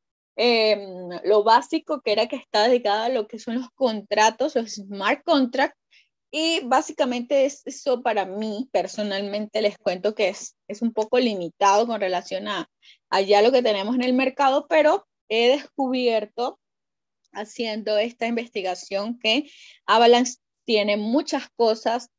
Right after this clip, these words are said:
eh, que definitivamente las pueden, la pueden llevar a posicionarse por encima de otras monedas que también compiten en esta,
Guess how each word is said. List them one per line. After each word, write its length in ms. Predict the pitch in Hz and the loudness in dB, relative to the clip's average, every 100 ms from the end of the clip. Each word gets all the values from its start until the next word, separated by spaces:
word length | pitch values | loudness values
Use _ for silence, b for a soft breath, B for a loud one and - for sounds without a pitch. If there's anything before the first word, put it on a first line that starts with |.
| _ _ - | _ _ -4
eh, 280 | 226 214 | -2 0
que 80 | 214 | 0
definitivamente 680 | 208 202 196 185 202 214 240 | -2 -4 -8 -8 -8 -6 -4
las 140 | 226 - _ | -6 -8 _
pueden, 320 | 208 202 214 | 4 6 4
la 160 | 214 - | 0 0
pueden 180 | 190 226 | -2 2
llevar 240 | 226 185 | 2 2
a 140 | 214 | 0
posicionarse 1200 | - 226 226 214 - 202 196 185 208 254 - 220 | -2 -4 -2 -8 -2 -2 -2 -2 -2 -2 -4 -4
por 220 | 240 233 185 | -2 -4 -4
encima 540 | 175 - 190 190 196 | -8 -12 -10 -8 -8
de 340 | 196 214 - - | 0 2 2 2
otras 340 | 208 208 226 - | -2 -2 -12 -10
monedas 500 | 202 185 220 233 240 | -8 -4 0 0 0
que 140 | 226 | -2
también 340 | 208 202 190 190 | -2 -4 -6 -4
compiten 600 | 196 202 208 190 196 185 | -6 -4 -10 -2 -2 -2
en 140 | 151 | -4
esta, 380 | - _ 180 | -6 _ -6